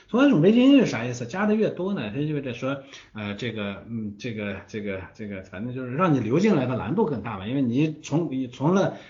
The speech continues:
银行吸纳了这个美元存款以后呢，先要把这个百分之五也好，百分之七也好，先要交到一个央行手里头存着。这个钱呢，只能拿一个同-，呃，同业存款的这个，呃，利息啊，那对银行来说呢，显然这个工作的这个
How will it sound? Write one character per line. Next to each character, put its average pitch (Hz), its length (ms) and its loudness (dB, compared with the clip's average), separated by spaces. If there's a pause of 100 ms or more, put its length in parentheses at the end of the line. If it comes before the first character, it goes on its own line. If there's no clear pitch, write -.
(100)
银 196 200 8
行 180 200 4
吸 190 240 -2
纳 160 240 4
了 113 100 0
这 117 80 -6
个 113 100 -4
美 104 140 -4
元 104 200 -6
存 123 180 -6
款 127 180 -6
以 87 80 -6
后 120 160 -8
呢， 92 160 -6
先 190 300 4
要 196 140 8
把 92 180 -4
这 131 100 -6
个 120 80 -4
百 90 160 -6
分 113 140 -6
之 123 180 -6
五 117 220 -4
也 117 140 -2
好， 107 120 -8
百 87 180 -10
分 120 120 -4
之 123 80 -8
七 - 200 -4
也 160 100 0
好， 92 120 -6
先 156 220 -4
要 151 100 0
交 127 200 -2
到 117 100 -4
一 104 40 -6
个 110 60 -6
央 131 160 -4
行 104 160 -8
手 85 140 -12
里 92 160 -14
头 - 80 -20
存 - 280 -12
着。 127 140 -8 (220)
这 226 80 2
个 214 60 6
钱 135 260 0
呢， 151 80 2
只 - 140 -6
能 123 140 0
拿 117 200 0
一 120 40 -2
个 117 80 -6
同-， 104 400 -12 (340)
呃， 92 340 -10
同 127 200 -2
业 151 120 4
存 120 180 -4
款 85 220 -8
的 92 80 -10
这 107 100 -8
个， 98 220 -10 (320)
呃， 92 120 -6
利 156 160 2
息 - 200 -4
啊， 107 180 -10
那 127 80 -4
对 139 160 -2
银 117 160 -2
行 113 180 -6
来 101 60 -6
说 98 160 -10
呢， 90 160 -8
显 - 380 -14
然 104 120 -6
这 139 120 -6
个 104 80 -6
工 117 180 -6
作 113 140 -6
的 95 100 -8
这 101 80 -8
个 95 200 -10